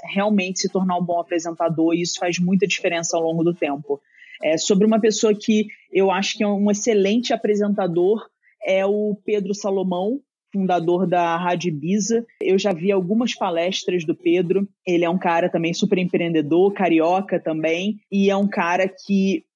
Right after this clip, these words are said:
consegue se conectar emocionalmente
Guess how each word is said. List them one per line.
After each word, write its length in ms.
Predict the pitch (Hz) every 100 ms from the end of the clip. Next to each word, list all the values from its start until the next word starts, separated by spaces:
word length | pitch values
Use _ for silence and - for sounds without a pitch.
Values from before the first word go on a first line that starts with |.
| _
consegue 640 | - 208 202 - 202 202
se 160 | - -
conectar 760 | 220 208 202 - 208 190 196 - _
emocionalmente 1200 | - 190 190 - 196 190 185 170 180 190 - 156